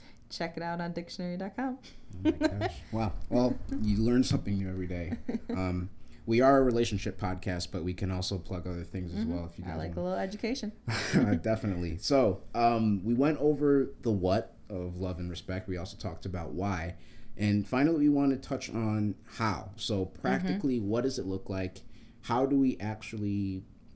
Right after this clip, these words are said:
Speaker 2: practice this love and practice this respect?
Speaker 1: Mm-hmm.
Speaker 2: Um, and before we kinda get into this, I think one of the ways that I always view, um,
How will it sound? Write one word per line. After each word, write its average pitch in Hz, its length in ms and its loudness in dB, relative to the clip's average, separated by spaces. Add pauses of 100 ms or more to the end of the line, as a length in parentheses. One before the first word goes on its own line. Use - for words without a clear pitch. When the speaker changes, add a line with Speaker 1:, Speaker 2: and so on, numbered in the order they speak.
(160)
Speaker 2:
practice 113 460 -6
this 95 220 -8
love 87 200 -6
and 87 140 -6
practice 92 360 -8
this - 240 -12
respect? - 460 -12 (140)
Speaker 1:
Mm-hmm. 180 360 -4
Speaker 2:
Um, 87 320 -2 (640)
and 117 120 2
before 123 240 4
we 151 100 6
kinda 127 260 2
get 110 180 2
into 117 240 -2
this, 85 200 -6
I 92 40 -4
think 104 340 -4 (440)
one 117 200 0
of 127 160 -2
the 123 80 2
ways 107 400 0
that 98 280 -4 (460)
I 101 160 -2
always 98 360 -2
view, 92 760 -2 (400)
um, 87 560 -6